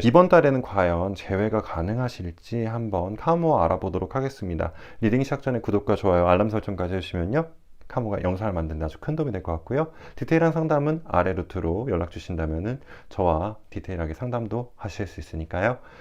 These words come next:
네, 여러분들 많이 이용해 주시기 바라겠습니다. 네, 자, 재회를 기다리시는, 네, 일 번 여러분들. 오! 우리 지금 일 번 뽑아주신 여러분들 같은 경우에는요, 지금 결론적으로 말씀드리자면은,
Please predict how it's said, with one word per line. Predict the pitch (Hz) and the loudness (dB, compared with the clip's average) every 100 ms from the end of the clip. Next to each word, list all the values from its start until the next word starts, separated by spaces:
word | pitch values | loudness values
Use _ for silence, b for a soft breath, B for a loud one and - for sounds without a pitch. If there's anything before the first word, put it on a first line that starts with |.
| B B | B B
네, | 95 | 0
여러분들 | 87 85 82 78 | 2 2 0 0
많이 | 78 82 80 | 0 2 0
이용해 | 82 85 | 0 -2
주시기 | 80 - | -6 -6
바라겠습니다. | 78 78 80 - 87 156 - - - | -6 -6 -8 -6 0 0 -2 -16 -14
네, | 90 87 - - - b b b b b b | -8 -8 -8 -10 -10 b b b b b b
자, | - - 104 95 90 | -14 -6 -4 -2 -4
재회를 | - 92 98 95 123 131 - - | -2 2 2 2 2 2 0 -8
기다리시는, | - 85 82 80 - 80 101 104 85 85 - 85 | -10 -4 -4 -6 -8 -8 -6 -6 -6 -10 -14 -10
네, | 80 | -8
일 | 80 | -8
번 | 90 | -8
여러분들. | 80 78 73 73 101 92 - - _ - _ _ - - - b b b b b | -8 -8 -8 -6 -4 -4 -6 -18 _ -20 _ _ -20 -20 -20 b b b b b
오! | 214 185 82 - - - - - B B B B | 6 6 6 2 -12 -12 -12 -12 B B B B
우리 | 135 175 151 165 107 90 | 6 8 10 8 6 4
지금 | - 107 110 110 | 2 2 6 6
일 | 127 175 | 6 6
번 | 202 | 6
뽑아주신 | 196 156 151 127 | 6 8 8 6
여러분들 | 104 98 95 92 | 4 4 4 0
같은 | 90 95 | 0 0
경우에는요, | 90 90 87 85 92 131 165 87 | 0 2 2 0 0 2 2 2
지금 | - 101 | -2 -6
결론적으로 | 92 104 143 190 175 | 0 2 2 2 2
말씀드리자면은, | 110 87 104 98 92 92 90 95 131 170 196 | 2 0 -2 -2 0 0 -2 0 0 0 -2